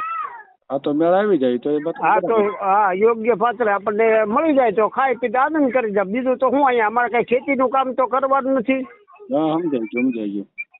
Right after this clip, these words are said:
Speaker 2: ખાલી ઘરકામ. ઈ જો ઈ પાત્ર સારું એવું હોય તો કપડાં ધોવાનું મશીન ને, મશીન ને બધું આવી જાય, પણ ટૂંકમાં અત્યારે તો મારે તો એકલાને તો આ બધું વસાવીને શું કરવું?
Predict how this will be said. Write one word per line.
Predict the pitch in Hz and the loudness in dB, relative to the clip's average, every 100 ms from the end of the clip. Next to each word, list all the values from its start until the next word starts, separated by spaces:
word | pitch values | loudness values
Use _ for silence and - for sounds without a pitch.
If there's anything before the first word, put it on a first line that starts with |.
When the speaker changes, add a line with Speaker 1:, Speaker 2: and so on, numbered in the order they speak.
| - | -6
Speaker 2:
ખાલી | - 269 262 | -2 0 2
ઘરકામ. | 185 277 285 262 180 156 339 | 2 0 0 0 0 -4 -6
ઈ | 254 | 0
જો | 302 285 254 285 | 4 4 4 2
ઈ | 269 262 185 156 131 - | 4 4 4 0 -4 -2
પાત્ર | 196 - 285 | -2 0 0
સારું | 240 254 285 | 2 2 2
એવું | 285 294 | 2 2
હોય | 294 | 2
તો | 294 294 226 _ - | 2 0 -2 _ -6
કપડાં | 240 254 285 | -2 0 2
ધોવાનું | 233 294 285 269 | 4 4 4 2
મશીન | 247 220 302 294 | 2 2 2 4
ને, | |
મશીન | 294 254 269 294 | 2 0 0 2
ને | 294 | 2
બધું | 262 262 285 | 0 2 4
આવી | 294 302 | 4 4
જાય, | 277 | 2
પણ | 262 254 | 2 -2
ટૂંકમાં | 190 285 302 285 | 0 0 2 0
અત્યારે | 269 294 | 2 0
તો | 277 254 | 2 0
મારે | 208 240 285 | 2 2 2
તો | 269 | 2
એકલાને | 285 277 285 285 277 | 4 4 2 2 0
તો | 277 | 0
આ | |
બધું | 269 269 247 | 0 2 2
વસાવીને | 247 254 277 269 254 | 2 0 0 2 2
શું | 247 220 | 2 2
કરવું? | 202 180 | 0 -2